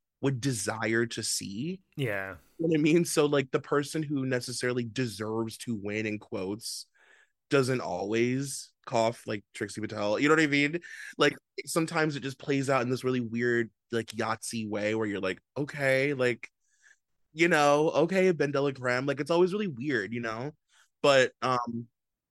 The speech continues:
Speaker 1: yeah, I would be pissed. I'd be livid.
Speaker 2: I, like, I know they always go, "Oh, and Manila was eliminated, was, it was such good T V." But I
Speaker 1: Right.
Speaker 2: remember that episode and feeling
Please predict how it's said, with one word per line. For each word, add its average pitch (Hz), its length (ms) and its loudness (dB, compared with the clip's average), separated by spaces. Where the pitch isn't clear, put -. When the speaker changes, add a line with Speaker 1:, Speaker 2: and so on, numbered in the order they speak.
Speaker 1:
yeah, 214 200 4
I 127 120 2
would 269 120 0
be 302 100 4
pissed. - 600 -4
I'd 196 100 -8
be 247 80 -2
livid. 247 480 -2
Speaker 2:
I, 190 160 0
like, 185 160 -2
I 185 60 2
know 208 140 2
they 202 140 4
always 175 240 2
go, 165 120 -8
"Oh, 202 440 0
and 165 100 -2
Manila 165 380 -2
was 147 140 -4
eliminated, 139 480 -2
was, 123 240 -6
it 131 80 -4
was 123 140 -6
such - 760 -8
good 120 220 -6
T 113 240 -8
V." 110 460 -10
But 147 100 0
I 147 80 4
Speaker 1:
Right. - 60 0
Speaker 2:
remember 165 400 0
that 131 260 -2
episode 123 500 -4
and 107 120 -12
feeling 110 600 -10